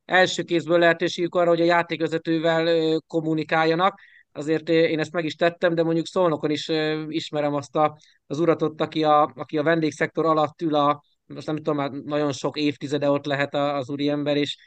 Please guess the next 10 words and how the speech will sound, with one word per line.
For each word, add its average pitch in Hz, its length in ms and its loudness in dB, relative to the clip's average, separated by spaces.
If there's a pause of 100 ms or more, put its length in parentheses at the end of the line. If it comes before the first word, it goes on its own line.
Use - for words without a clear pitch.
(220)
és - 100 -18
azért 151 180 -2
tényleg 170 280 4
ő, 165 240 2
a 165 40 -2
játékvezetők 165 640 0
már 156 120 2
mosolyognak 160 600 2
ki 170 120 -2
rá, 160 320 2